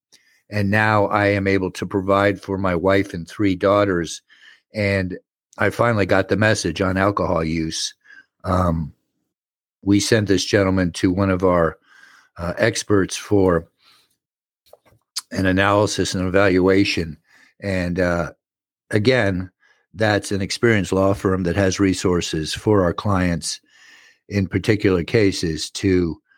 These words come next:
utilize those resources and pull in the experts. And it made the difference.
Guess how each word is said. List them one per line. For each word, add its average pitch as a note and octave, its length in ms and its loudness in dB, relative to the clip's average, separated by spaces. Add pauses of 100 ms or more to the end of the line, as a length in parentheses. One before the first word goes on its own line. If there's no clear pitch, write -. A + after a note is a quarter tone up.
(260)
utilize G#2 560 2
those F2+ 220 -2
resources F2 640 -2
and D#2+ 160 -8
pull F#2+ 200 0
in F2+ 100 0
the E2+ 160 -4
experts. - 560 -8 (240)
And B2 140 2
it A#2+ 60 2
made A#2+ 340 2
the G#2 80 0
difference. - 540 -4